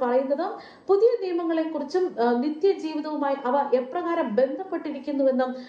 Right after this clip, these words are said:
ജനങ്ങളെ ബോധ്യവാന്മാരാക്കുന്നതിനായി വിവിധ മന്ത്രാലയങ്ങൾ സംഘടിപ്പിച്ച, ആ, വെബിനാറുകൾ താഴെത്തട്ടിലുള്ള നാൽപത് ലക്ഷത്തോളം പ്രവർത്തകരാണ് പങ്കെടുത്തത്. ആ, പുതിയ സംവിധാനത്തിലേക്ക് മാറുന്നതിന് നാഷണൽ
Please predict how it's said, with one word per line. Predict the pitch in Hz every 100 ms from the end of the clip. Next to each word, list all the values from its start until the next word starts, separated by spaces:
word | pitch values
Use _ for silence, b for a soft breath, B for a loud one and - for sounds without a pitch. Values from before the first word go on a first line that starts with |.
| B
ജനങ്ങളെ | 180 262 285 302 285 190
ബോധ്യവാന്മാരാക്കുന്നതിനായി | 202 269 269 339 349 330 302 277 269 262 254 262 254 440 B B -
വിവിധ | 330 403 466 359
മന്ത്രാലയങ്ങൾ | 302 302 311 302 294 262
സംഘടിപ്പിച്ച, | - 254 262 254 247 - 247 262 B -
ആ, | 208 202
വെബിനാറുകൾ | 262 254 302 302 285 285 330 -
താഴെത്തട്ടിലുള്ള | 254 262 269 269 269 262 254
നാൽപത് | 240 240 277 349 320
ലക്ഷത്തോളം | 269 - 262 254 247
പ്രവർത്തകരാണ് | 240 233 233 233 277 254 226
പങ്കെടുത്തത്. | 220 220 247 254 262 330 415 B B -
ആ, | 262
പുതിയ | 262 370 440
സംവിധാനത്തിലേക്ക് | 427 330 311 320 311 302 285 294
മാറുന്നതിന് | 262 247 254 262 262 269 269
നാഷണൽ | 247 254 277